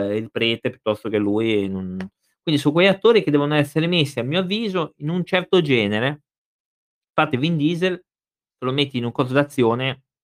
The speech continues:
n-, n-, non stona assolutamente, anzi, è tutto di guadagnato. Metti The Rock in un film di, che, di Fast and Furious, va benissimo, anzi, se metti un, un The Rock come in una cosa Marvel, come,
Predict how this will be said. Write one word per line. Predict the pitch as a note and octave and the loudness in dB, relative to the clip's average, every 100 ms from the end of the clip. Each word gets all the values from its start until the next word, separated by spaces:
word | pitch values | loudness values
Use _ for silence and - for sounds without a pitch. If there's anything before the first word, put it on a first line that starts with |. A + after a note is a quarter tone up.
| _ _ _ _ | _ _ _ _
n-, | G2+ G2 F#2+ _ | -8 -8 -8 _
n-, | G2 F#2+ F#2+ | -20 -16 -14
non | F#2 G2+ | -8 -10
stona | - A#2 A2 G2+ F#2 E2+ D#2+ | -2 0 2 2 0 -2 -6
assolutamente, | C#2 - G2+ G2 F#2+ A2+ D#2+ - | -12 -16 -16 -16 -18 -18 -20 -10
anzi, | G#2 F2+ _ _ _ _ _ _ _ _ | -10 -10 _ _ _ _ _ _ _ _
è | F2 F2+ _ | -20 -20 _
tutto | B2+ G#2+ | -8 -4
di | G2 | 0
guadagnato. | G2 F#2+ F#2+ A2+ - _ _ _ _ _ - | 0 0 -4 -6 -8 _ _ _ _ _ -8
Metti | A#2 B2 | -6 -2
The | A#2 | 2
Rock | B2 C#3 A2+ - | 4 2 0 -6
in | F#2 | -12
un | F#2 | -10
film | - A#2 A2 | -8 -6 -6
di, | G2+ G2+ G2 F#2 F2+ F#2 _ _ _ _ - _ | -2 -2 -2 -4 -12 -18 _ _ _ _ -20 _
che, | _ F#2+ F2 | _ -10 -10
di | G2+ | -10
Fast | - A#2 C#3 | -8 -2 0
and | B2+ | 0
Furious, | A#2+ C3 C3 F2 | 2 2 0 -12
va | F#2 G#2+ | -2 0
benissimo, | A2+ A2 C3 G#2 - G2+ | 2 0 -2 -6 -8 -8
anzi, | E2+ C3 A2+ G2+ G2 E2 _ _ _ _ | 0 0 0 -6 -16 -18 _ _ _ _
se | - | -6
metti | A#2 C3+ C3 B2 | -2 -2 0 0
un, | A#2 C3+ C3 B2 - _ | 0 -2 -2 -2 -8 _
un | C3 | -2
The | B2+ C3+ | 2 4
Rock | D3+ C3+ - - | 2 0 -4 -14
come | A#2 A2+ A2 _ _ _ | -8 -6 -8 _ _ _
in | - | -12
una | A#2+ B2 A#2 A#2 A2+ | -8 -8 -10 -8 -6
cosa | - C#3 D3 | 0 2 4
Marvel, | D3+ C3+ C#3 C#3+ D#3+ | 4 4 2 0 -2
come, | - A#2 A2+ G#2 | 0 0 0 -2